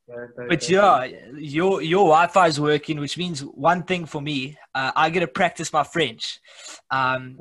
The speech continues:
Speaker 1: <laughs>
Speaker 2: and, <laughs> and bear in mind, so I got, it's a direct translation off Google Translate, and we know their track record with, uh, direct translations.
Speaker 1: Uh, Google Translate has
Speaker 2: Yeah,
Speaker 1: gotten
Speaker 2: it's
Speaker 1: me
Speaker 2: bad,
Speaker 1: into
Speaker 2: eh?
Speaker 1: trouble, yeah, a few times already.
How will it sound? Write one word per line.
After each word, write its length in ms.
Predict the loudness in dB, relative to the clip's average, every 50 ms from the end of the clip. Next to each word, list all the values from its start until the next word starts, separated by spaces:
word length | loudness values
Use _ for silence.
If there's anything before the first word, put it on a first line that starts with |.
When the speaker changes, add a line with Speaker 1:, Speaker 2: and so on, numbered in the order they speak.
| -10 -6
Speaker 1:
<laughs> 120 | -2 -2
Speaker 2:
and, 800 | -2 -2 -2 -6 -12 -18 -8 -6 -4 -2 0 0 0 0 -2 -4 -4 -10 -18 -10
<laughs> 80 | -4 -2
and 180 | -2 -2 0
bear 220 | 0 0 2 2 0
in 140 | 0 0
mind, 300 | 2 4 6 6 4 2
so 140 | 0 0 2
I 100 | 2 2
got, 280 | 2 2 0 0 -2 -6 _ _ _ _
it's 140 | -8 -8 -6
a 60 | -4
direct 440 | 0 2 4 4 4 2 0 -2 -2 0
translation 640 | 2 2 2 2 2 0 0 0 0 -2 -4 -6 -8
off 240 | -8 -8 -10 -10
Google 260 | -8 -6 -6 -6 -6 -8
Translate, 680 | -6 -2 0 0 0 0 -4 -6 -6 -4 -4 -4 -6 -6
and 120 | -6 -6 -4
we 100 | -6 -4
know 240 | 0 0 2 2 0
their 180 | 0 -4 -4
track 360 | -4 -2 -2 -2 -2 -2 -4
record 420 | -8 -8 -8 -8 -10 -10 -10 -10 -10
with, 240 | -10 -10 -12 -12 _ _ -14 -12
uh, 120 | -12 -10 -6
direct 440 | -4 -4 -2 -2 -4 -4 -8 -10
translations. 840 | -8 -6 -6 -6 -8 -8 -10 -12 -10 -10 -12 -14 -16 -16 -18 -14 -10
Speaker 1:
Uh, 240 | -6 -6 -4 -4 -6 -8 -10 -14 -10
Google 380 | -6 -6 -2 0 0 -2 -2 -2
Translate 580 | -4 -4 -2 -2 -4 -4 -4 -4 -4 -4 -2 -4
has 140 | -4 -6 -4
Speaker 2:
Yeah, 120 | -2 0
Speaker 1:
gotten 180 | 2 2 2 0
Speaker 2:
it's 100 | -2 0
Speaker 1:
me 40 | 0
Speaker 2:
bad, 240 | 0 2 2 0
Speaker 1:
into 140 | -2 -4 -4
Speaker 2:
eh? 20 | -6
Speaker 1:
trouble, 440 | -8 -10 -8 -4 -2 -2 0 0
yeah, 280 | 0 0 0 0 0 -2
a 80 | -2 -4
few 260 | -4 -2 -2 -2 -2
times 340 | -4 -8 -8 -8 -10 -12 -12
already. 500 | -12 -10 -8 -8 -8 -8 -10 -14 -18 -20